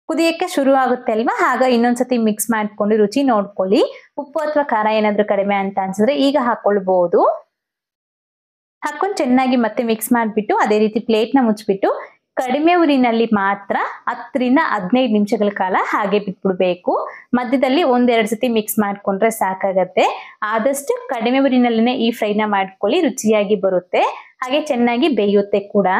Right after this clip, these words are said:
ನಾನ್ ನಿಮ್ಗೆ ಒಂದ್ ಹದಿನೈದು ನಿಮಿಷ ಆದ್ಮೇಲೆ ತೋರಿಸ್ತಾ ಇದ್ದೀನಿ. ನೋಡ್ಬೋದು, ನೀರೆಲ್ಲನೂ ಸಹ ನೀಟಾಗಿ ಡ್ರೈ ಆಗ್ಬಿಟ್ಟಿದೆ.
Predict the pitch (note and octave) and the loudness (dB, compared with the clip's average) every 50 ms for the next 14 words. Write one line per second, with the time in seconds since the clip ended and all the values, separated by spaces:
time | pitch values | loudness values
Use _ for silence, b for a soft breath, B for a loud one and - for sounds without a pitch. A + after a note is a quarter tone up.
0 | D4 G#4+ C#5 C#5+ - - _ _ _ _ _ _ _ _ _ _ _ _ _ _ | 2 0 0 -2 -6 -14 _ _ _ _ _ _ _ _ _ _ _ _ _ _
1 | _ _ C4 C#4 D4 D#4+ E4 D#4 C4+ B3+ D#4 G#4 B4 B4 G4+ D4 B3 G#3+ G3 F#3+ | _ _ -4 -2 0 2 4 4 4 4 4 4 4 4 4 2 2 0 0 0
2 | B3 C4+ D4 C#4+ B3+ C4 B3+ B3+ C4 D4+ C4 - G3 G#3 G#3+ A3 G#3 A#3+ A3+ A3 | 2 2 4 4 6 6 4 4 2 0 0 0 0 0 0 0 2 0 2 2
3 | A#3 A#3+ A#3+ A3 G3+ G3+ G3+ G3+ - A3+ G3+ G3+ G3 F#3+ F#3+ F#3+ A3+ D#4+ B4+ D5+ | 0 0 0 0 0 0 0 0 -4 -4 -2 -2 0 0 0 2 4 2 2 0
4 | B B B _ _ A#3+ B3+ C4+ C#4+ D4 C#4+ - C#4+ C4+ A#3 C4+ F4 A#4 A4 D#4+ | B B B _ _ -2 0 2 2 2 0 0 -2 0 2 2 0 2 2 2
5 | B3 B3+ C4 B3 C4+ B3+ C4 C4 B3+ B3+ B3+ C4 A#3 A#3+ A#3 A#3 A#3+ B3 A#3+ B3 | 2 4 4 4 2 4 2 2 0 0 -2 -2 0 2 2 2 2 2 0 -2
6 | A#3+ A3 B3 A3 G#3 - G3+ G3+ G#3 G#3+ A3+ A3 A3 - - - G#3 G3 G3 D#4 | -2 -2 -2 -2 0 0 2 2 4 4 2 2 -2 -6 -6 -4 -2 0 0 0
7 | A#4 D#5+ - - - - | 0 -2 -6 -10 -16 -16